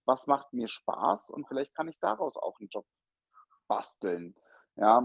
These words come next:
mit dem ich dann später auch mein Geld verdiene.“ So wie du's ja jetzt auch gemacht hast, indem du gesagt hast, „Okay, du machst Marketing, das kannst du weltweit machen,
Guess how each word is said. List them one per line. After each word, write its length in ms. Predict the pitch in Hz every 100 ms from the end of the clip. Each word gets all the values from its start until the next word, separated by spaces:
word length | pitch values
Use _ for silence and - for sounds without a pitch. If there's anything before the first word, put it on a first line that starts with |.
| 110
mit 180 | 120 120
dem 140 | 117
ich 80 | -
dann 140 | 107
später 300 | - 110 104
auch 140 | - 107
mein 140 | 95
Geld 200 | 95 95
verdiene.“ 340 | 98 98 98
So 140 | 98 113
wie 80 | 127
du's 220 | 143 -
ja 100 | 180
jetzt 120 | 160
auch 200 | 127 147
gemacht 360 | 147 143 139 -
hast, 200 | 139 -
indem 240 | 127 127
du 100 | 131
gesagt 260 | 120 120 120
hast, 140 | 120
„Okay, 260 | 101 143 170
du 100 | -
machst 260 | 123 -
Marketing, 480 | 113 147 - 180 170
das 140 | 151 -
kannst 200 | 127 117
du 80 |
weltweit 420 | 110 104 107 165 -
machen, 260 | 170 175